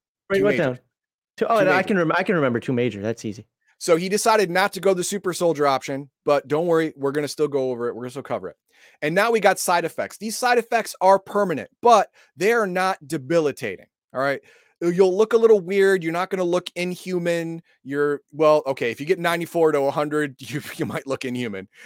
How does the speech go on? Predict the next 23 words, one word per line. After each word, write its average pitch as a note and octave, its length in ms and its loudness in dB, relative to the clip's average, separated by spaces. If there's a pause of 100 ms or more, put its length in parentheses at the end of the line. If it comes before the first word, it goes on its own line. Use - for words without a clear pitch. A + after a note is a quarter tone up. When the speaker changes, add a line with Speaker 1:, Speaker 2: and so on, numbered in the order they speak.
(240)
Speaker 2:
But C#3 260 4 (440)
everything G3 340 6
else F#3 300 0
is E3 640 -4 (420)
completely F#3+ 800 -6
doable. F3 460 0
You D#3 80 -6
can C#3+ 140 -8
still G3 300 -4
go F3 180 -2
out D#3+ 160 0
in D#3 80 -10
public D3+ 580 -2 (360)
with, C3+ 260 -8 (320)
with C#3+ 240 0
Speaker 1:
Well, F3+ 160 2
Speaker 2:
very, F3 200 4
very E3 160 2
Speaker 1:
people C#4 120 4
might D#3 220 4
Speaker 2:
minor D3+ 60 -2
Speaker 1:
stare. E3 420 2 (440)
Speaker 2:
tweaks. - 140 -2